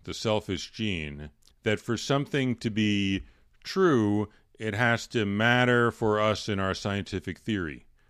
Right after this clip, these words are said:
Or for something to exist, it has to matter for us in our scientific theory. So therefore, for something to exist, it has to be intelligible. So they might claim they don't agree, but I think they really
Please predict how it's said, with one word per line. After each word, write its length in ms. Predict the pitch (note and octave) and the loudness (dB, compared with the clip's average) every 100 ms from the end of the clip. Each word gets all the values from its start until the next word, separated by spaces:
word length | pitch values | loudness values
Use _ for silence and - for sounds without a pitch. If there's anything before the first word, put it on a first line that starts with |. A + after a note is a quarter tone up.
| _ - | _ -6
Or 80 | |
for 100 | F2 | -2
something 300 | G2 B2 A2+ | 0 2 2
to 100 | G#2 | 0
exist, 500 | F#2+ E2 G2 A2+ - | -2 0 4 4 4
it 60 | G2+ | 0
has 180 | F#2 F#2 | 0 -2
to 100 | F#2+ | -4
matter 280 | F#2 F2+ E2+ | -2 -2 -2
for 180 | F#2+ F2+ | -2 -4
us 160 | - | -4
in 60 | E2+ | -6
our 120 | E2 | -8
scientific 520 | - E2+ D#2+ E2+ D#2 | -6 -8 -8 -10 -10
theory. 420 | - G2 E2 C#2 - - - | -6 -4 -4 -8 -14 -20 -14
So 180 | - A2 | -4 0
therefore, 480 | A#2 E3 D#3 C3+ | 4 4 4 2
for 100 | G#2 | 2
something 360 | G#2+ B2+ A2+ G#2+ | 0 0 0 0
to 100 | A2 | 0
exist, 580 | G2+ E2 C3+ A#2 - - - - | -2 2 2 2 -2 -14 -20 -8
it 140 | A2 | 0
has 200 | A2+ A#2 - | 2 2 2
to 100 | G#2+ | -2
be 120 | G2+ | 0
intelligible. 640 | G2 C3+ D#3 F#2+ C#2+ C2+ - _ _ | 0 0 0 -2 -8 -10 -18 _ _
So 340 | - G#2+ G2+ - _ _ | 2 4 4 -2 _ _
they 160 | - D3+ | 2 4
might 240 | F3 C#3+ | 4 2
claim 320 | - D3 D3 B2+ | 2 2 4 4
they 100 | A2 | 4
don't 220 | A#2 A2+ | 4 2
agree, 360 | F#2 B2+ G#2+ | 2 2 2
but 200 | F2+ F#2+ | 2 2
I 160 | G2+ C3+ | 4 2
think 240 | - G#2 | 0 -6
they 140 | - F2+ | -2 -4
really 340 | F#2 F#2 D#2 | -2 -2 -4